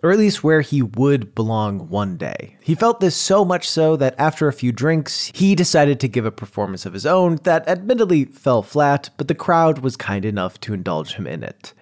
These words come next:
Next is Tozier the Jagged, a turtle hardened by time in battle who has found himself in the service of a rising deity named Arthei.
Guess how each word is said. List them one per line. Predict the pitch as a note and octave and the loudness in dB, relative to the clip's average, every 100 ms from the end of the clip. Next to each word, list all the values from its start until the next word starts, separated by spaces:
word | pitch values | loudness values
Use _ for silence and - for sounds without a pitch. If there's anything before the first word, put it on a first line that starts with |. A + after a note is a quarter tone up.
| - | 0
Next | G3+ G#3+ - - | 0 0 -4 2
is | F#3+ E3+ C#3+ | 4 4 0
Tozier | - F3+ G3+ D#3 F3+ F3 A#2+ | -4 0 2 2 2 2 2
the | A#2 | -4
Jagged, | G2+ G#2+ B2+ C#3 F#2 D#2 A#2+ - | -4 -2 0 0 -2 -10 -14 -2
a | C3+ | -2
turtle | A#2+ - D3+ D#3 D3 B2+ | -2 0 2 4 4 2
hardened | - D3+ D#3+ D3 B2+ | 2 2 2 0 -2
by | A#2+ A#2 | -2 -4
time | - - C3+ C3 C#3 B2+ | -6 -6 -2 0 -2 -4
in | A2+ | -8
battle | G2+ A2 A2+ B2 B2 A#2+ | -8 -2 0 0 0 0
who | A2 D#3 | -2 -2
has | E3 | -2
found | - G#3 C4 | -2 -2 -2
himself | D4 - G#3+ G#3 | -6 -2 -2 0
in | F3 | -2
the | D#3+ | -2
service | - D3+ D#3 E3 D#3+ | -2 -2 0 0 -2
of | D3 D3 | 0 2
a | D3 | 2
rising | A2+ B2 E3 D#3 D#3+ D3 | 4 4 4 2 2 0
deity | A2+ A#2 C3 A#2 A#2 A#2 | 0 0 0 0 0 0
named | G2+ G#2 A2 G#2+ F#2+ - - | -2 -4 -2 -4 -8 -8 -2
Arthei. | C3+ B2 G2 A#1+ G1+ - | 0 0 -4 -6 -6 -10